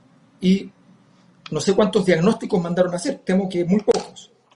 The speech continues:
Entonces, en este contexto, la relación entre la ciudadanía y los representantes es una relación que estaba quebrada antes, estaba quebrada en confianza, pero también estaba quebrada cognitivamente.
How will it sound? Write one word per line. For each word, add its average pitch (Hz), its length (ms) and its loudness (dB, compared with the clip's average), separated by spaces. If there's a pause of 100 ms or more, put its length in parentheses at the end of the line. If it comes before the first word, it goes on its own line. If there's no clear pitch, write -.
(1120)
Entonces, - 680 0 (240)
en 180 140 -2
este 269 220 -2
contexto, - 580 -6 (1120)
la 143 180 2
relación 156 380 0
entre 240 180 -2
la 202 60 -2
ciudadanía 170 580 0
y 143 60 -2
los 139 100 -4
representantes 131 840 -6 (720)
es 180 140 -4
una 233 140 4
relación 214 380 2
que 190 360 0 (500)
estaba 226 440 2
quebrada 180 420 2
antes, - 560 -10 (1040)
estaba 226 300 2
quebrada 214 320 2
en 190 80 -4
confianza, 233 520 -4
pero 196 140 -4
también 190 240 -4
estaba - 520 -6 (120)
quebrada 208 380 -2
cognitivamente. 220 960 -4